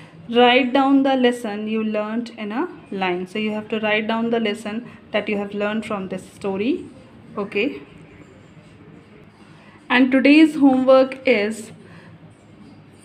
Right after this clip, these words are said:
from page number fifteen, question number one. Write how you will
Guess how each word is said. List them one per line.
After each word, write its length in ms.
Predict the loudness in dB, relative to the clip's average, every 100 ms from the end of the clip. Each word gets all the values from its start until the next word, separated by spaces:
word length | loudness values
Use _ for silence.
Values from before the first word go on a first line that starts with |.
| -20
from 260 | 0 2 6
page 220 | 6 4
number 240 | 4 2 2
fifteen, 560 | 2 2 2 0 0
question 360 | -2 -4 -4 -6
number 260 | -4 -4 -6
one. 480 | -4 -4 -4 -8 -14 -14
Write 500 | -2 2 2 2 -4
how 440 | -10 0 2 4 4
you 320 | 2 0 -2
will 320 | -2 -4 -4